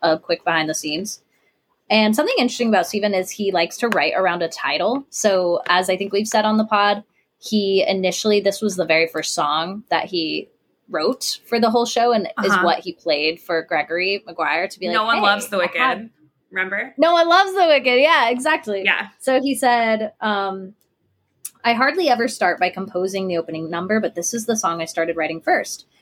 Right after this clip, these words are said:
Speaker 1: I wanted to open with everyone celebrating, a sort of ding dong, the witch is dead for the wicked witch of the west. As you said, it's rhythmic.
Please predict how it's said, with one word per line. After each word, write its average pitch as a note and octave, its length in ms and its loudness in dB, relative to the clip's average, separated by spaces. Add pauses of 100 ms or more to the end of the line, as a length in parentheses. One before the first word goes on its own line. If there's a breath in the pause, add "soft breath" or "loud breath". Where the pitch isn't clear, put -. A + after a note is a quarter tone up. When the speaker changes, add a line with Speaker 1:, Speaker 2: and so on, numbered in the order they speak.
(100)
Speaker 1:
I G#3 80 0
wanted A3 260 4
to - 100 0
open A#3+ 240 2
with G3+ 120 0
everyone F#3+ 340 -4
celebrating, D#3 560 -2
a F3 40 -8
sort F#3 220 -4
of F3 120 -6
ding G3+ 240 0
dong, F#3+ 300 0
the F3+ 60 -4
witch F3+ 200 -4
is F#3 120 -8
dead F3 380 0
for E3+ 80 -6
the E3 80 -4
wicked E3+ 240 -6
witch E3 180 -6
of E3+ 100 -10
the F#3+ 60 -8
west. B3+ 420 0 (220)
As E3+ 160 -2
you A3+ 60 2
said, A3 220 2
it's F#3 180 -2
rhythmic. G#3+ 560 2